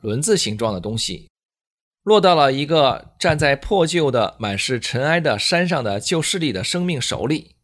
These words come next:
他对我说：“背法加上向内找，我对你没招了。”背法的目的不只是为了把法背下来，而是要同化法。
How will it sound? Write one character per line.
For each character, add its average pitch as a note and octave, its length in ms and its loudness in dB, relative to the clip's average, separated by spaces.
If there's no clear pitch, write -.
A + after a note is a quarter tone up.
他 C3 180 -2
对 C3 160 2
我 - 140 -4
说 A2+ 420 0
：“背 E3 160 4
法 F#2 320 -2
加 B2+ 180 -2
上 B2 180 -2
向 E3 220 0
内 F3 160 2
找， - 380 -8
我 F#2 220 -4
对 D#3 160 -2
你 G2 200 -6
没 F2+ 200 -10
招 C3 220 2
了。” - 220 -4
背 A3 200 2
法 A#2+ 160 -2
的 G2 100 -4
目 D3 180 0
的 F#2 380 -8
不 F#3+ 120 2
只 - 200 -8
是 - 180 0
为 C#3 160 4
了 G#2 100 0
把 G2 200 0
法 - 200 -6
背 E3 220 2
下 C#2+ 160 -6
来， G1+ 260 -16
而 A#2 140 -4
是 D#3 160 0
要 A2+ 140 2
同 G#2+ 240 -4
化 C3+ 200 2
法。 - 340 -10